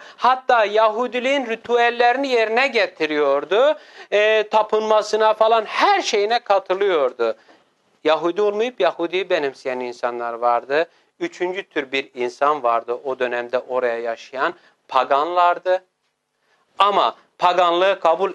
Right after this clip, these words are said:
etmeyip bir tanrı arayışı ve Tanrı'ya inanan insanlar vardı. İşte Cornelius bunlardan bir tanesiydi. Cornelius hakkında çok güzel şeyler duyuyoruz. Cornelius bütün Yahudi, bütün İsrail halkının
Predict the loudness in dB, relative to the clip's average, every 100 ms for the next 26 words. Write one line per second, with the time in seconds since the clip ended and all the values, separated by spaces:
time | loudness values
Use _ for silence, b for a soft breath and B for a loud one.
0 | -4 -2 -2 -2 -6 -6 -4 -6 -4 0
1 | 2 2 0 2 2 4 2 -2 -4 -2
2 | -2 0 2 2 2 0 0 0 -2 0
3 | 0 0 -2 -6 -6 -4 -4 -2 -4 -2
4 | -2 -2 -2 -6 b b b -16 -4 -4
5 | -4 b _ 0 0 2 0 0 -2 -6
6 | -6 -8 -2 -2 0 -2 -4 -8 -8 -4
7 | -4 -6 -16 -20 -16 -12 -2 -2 -2 -4
8 | -6 -6 -4 -6 -6 -8 -6 -2 -4 -4
9 | -4 -4 -4 -10 -6 -6 -6 -18 -20 -20
10 | -18 -18 -20 b b b -2 0 2 0
11 | 0 -2 -6 _ -12 -12 -8 -4 -2 -2
12 | 0 0 0 -2 -2 -6 -10 -6 -4 -4
13 | -8 -2 0 2 0 2 2 2 -2 -2